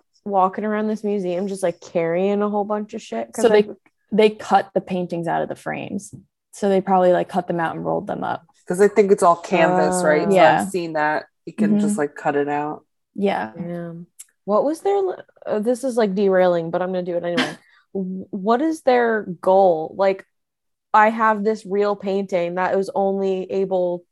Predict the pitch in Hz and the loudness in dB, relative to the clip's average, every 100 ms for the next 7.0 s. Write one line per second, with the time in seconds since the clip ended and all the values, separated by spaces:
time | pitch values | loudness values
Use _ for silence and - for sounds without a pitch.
0 | _ 226 190 196 - 202 190 175 175 - | _ -6 -2 -4 0 0 2 0 -2 -4
1 | 180 180 175 175 185 185 170 165 180 165 | 0 2 2 0 -4 -2 -4 -4 -2 -2
2 | 151 156 - _ - 202 202 196 226 269 | -4 -12 -16 _ 0 4 6 6 6 6
3 | 277 _ _ _ _ _ _ - 185 220 | 4 _ _ _ _ _ _ -8 -2 0
4 | 220 254 262 226 - - _ 214 247 247 | 2 2 4 0 -2 -8 _ 0 2 2
5 | 220 262 226 - 262 285 254 202 208 240 | 0 -4 -6 -2 0 -2 -4 -6 -2 -2
6 | 233 247 240 202 202 196 185 214 262 330 | 2 4 6 6 8 8 6 4 -2 -6